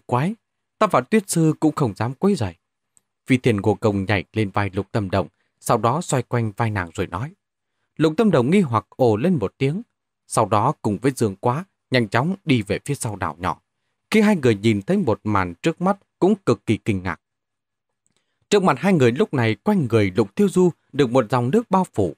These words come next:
sóng nước ầm ầm đánh lên trên dải đá ngầm phía dưới, bọt nước bắn tung tóe, sóng nước dường như vô hình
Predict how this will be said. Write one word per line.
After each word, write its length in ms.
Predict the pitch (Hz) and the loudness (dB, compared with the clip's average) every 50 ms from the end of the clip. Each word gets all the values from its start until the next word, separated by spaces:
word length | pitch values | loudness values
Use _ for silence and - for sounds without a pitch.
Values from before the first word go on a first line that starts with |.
| _ _ _ _ _ _ | _ _ _ _ _ _
sóng 240 | - - 127 131 165 | -4 -2 0 2 2
nước 200 | 190 214 214 _ | 0 0 0 _
ầm 240 | - 117 101 92 87 | -2 -2 -2 -4 -4
ầm 220 | - - 98 90 80 - _ _ _ _ | -4 -2 -2 -2 -4 -8 _ _ _ _
đánh 200 | - 135 165 175 | -2 -2 0 0
lên 220 | 147 123 110 104 98 | 0 0 -2 -2 -2
trên 280 | - 123 113 107 104 92 | 0 0 0 0 -2 -2
dải 180 | - 107 90 - | -2 -2 -2 0
đá 120 | - 131 | -2 -2
ngầm 280 | 160 147 113 92 78 80 _ | -2 -2 -4 -4 -6 -8 _
phía 140 | - 123 143 | -6 -6 -4
dưới, 260 | 127 123 139 170 220 - _ _ _ _ _ _ _ | -2 -2 -2 -2 -2 -6 _ _ _ _ _ _ _
bọt 180 | - - 127 | 0 0 2
nước 200 | 127 180 175 - | 2 0 0 0
bắn 180 | - 143 175 190 160 | -2 -2 -2 -2 -2
tung 200 | 156 135 117 107 - | -2 -2 -2 -4 -4
tóe, 220 | - 117 127 156 208 _ _ _ _ _ _ _ | -4 -4 -4 -6 -8 _ _ _ _ _ _ _
sóng 200 | - 147 147 170 | 0 0 2 2
nước 180 | 202 240 - | 2 0 2
dường 180 | - 156 139 143 | 0 0 2 4
như 120 | 165 208 | 2 2
vô 220 | 202 175 214 214 190 | 2 4 2 2 2
hình 280 | 131 113 117 107 104 | 4 2 2 0 0